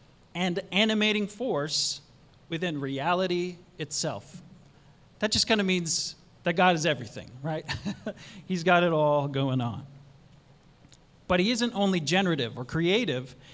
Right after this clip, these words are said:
he's also perfect. That God is good.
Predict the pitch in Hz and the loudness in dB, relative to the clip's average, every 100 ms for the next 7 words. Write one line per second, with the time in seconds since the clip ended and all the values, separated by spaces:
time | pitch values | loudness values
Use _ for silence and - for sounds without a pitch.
0 | - - 151 156 147 143 - - - 196 | -14 -4 0 2 0 -2 -6 -8 -4 -4
1 | 190 - - - - - - - - - | -4 -10 -12 -16 -16 -20 -20 -20 -20 -20
2 | - - 160 185 - 143 127 123 131 135 | -12 0 0 0 0 0 2 0 -4 -6
3 | - - - - - 117 - - 131 87 | -12 -20 -20 -14 -6 -6 -4 -2 -2 -2
4 | 71 | -8